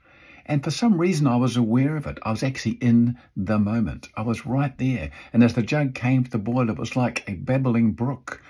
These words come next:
or stream running through the forest as it gurgled and bounced off the short little room that I was in. It was incredible. Why are you telling us this?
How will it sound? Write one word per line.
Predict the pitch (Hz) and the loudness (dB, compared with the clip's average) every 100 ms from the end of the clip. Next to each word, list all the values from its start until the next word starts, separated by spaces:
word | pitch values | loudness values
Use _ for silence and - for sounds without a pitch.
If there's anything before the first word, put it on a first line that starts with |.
| - - - | -20 -20 -14
or | - | -10
stream | 90 - - 147 165 151 107 | -8 -8 -4 0 2 4 4
running | 117 117 104 104 | 4 2 0 -4
through | - 110 | -4 -4
the | 107 | -4
forest | 95 110 135 95 - | -6 -4 -4 -4 -6
as | 95 | -6
it | 90 | -6
gurgled | 82 117 135 117 101 76 - - - - _ | 0 2 2 2 0 -2 -8 -18 -20 -20 _
and | 123 110 98 87 | 0 2 0 0
bounced | 110 139 127 - - - | 0 0 -2 -12 -12 -6
off | 117 120 - _ | -4 -4 -12 _
the | 90 80 67 | -6 -6 -8
short | - - - 139 135 123 - | -16 -12 -6 -4 -4 -6 -6
little | 113 120 101 | -2 -2 -4
room | 90 107 120 107 | 0 4 4 2
that | 82 | -2
I | 80 | -6
was | 80 85 | -6 -6
in. | 82 104 69 _ _ _ _ - | -6 -8 -10 _ _ _ _ -4
It | |
was | 135 123 | -2 0
incredible. | 135 - 196 190 - - - - - _ | -2 -4 -6 -8 -14 -20 -20 -20 -20 _
Why | 143 175 | -6 -4
are | |
you | 165 | -4
telling | - 131 139 | -2 0 0
us | 147 | -2
this? | - - | -8 -16